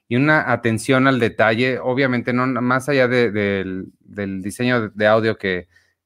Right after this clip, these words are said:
ahí esperemos que, que, que ganen nuestros muchachos. Este,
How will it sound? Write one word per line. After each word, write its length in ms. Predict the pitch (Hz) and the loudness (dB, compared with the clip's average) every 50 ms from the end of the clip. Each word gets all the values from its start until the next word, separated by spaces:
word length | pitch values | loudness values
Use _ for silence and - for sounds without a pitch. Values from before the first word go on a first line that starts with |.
| _ _ | _ _
ahí 220 | - 87 95 104 107 | -6 -4 -2 -2 -2
esperemos 460 | 101 - - 98 101 110 107 107 104 | -2 0 0 2 2 2 0 0 -2
que, 400 | - 101 98 90 87 90 90 87 | -2 -2 0 0 0 -2 -4 -6
que, 260 | - 95 95 90 87 85 | -4 -4 -2 -2 -4 -4
que 80 | - 98 | -4 -2
ganen 300 | 113 131 131 127 120 117 | 0 0 2 2 2 2
nuestros 280 | 113 110 - 117 110 107 | 2 0 0 -2 -2 -2
muchachos. 540 | 107 104 139 139 131 135 - 139 139 139 - | -2 2 4 4 4 4 2 0 0 0 -4
Este, 760 | - 127 117 113 110 - - - 131 123 120 120 120 - - | -2 0 0 0 0 -4 -2 2 4 4 4 4 2 0 -4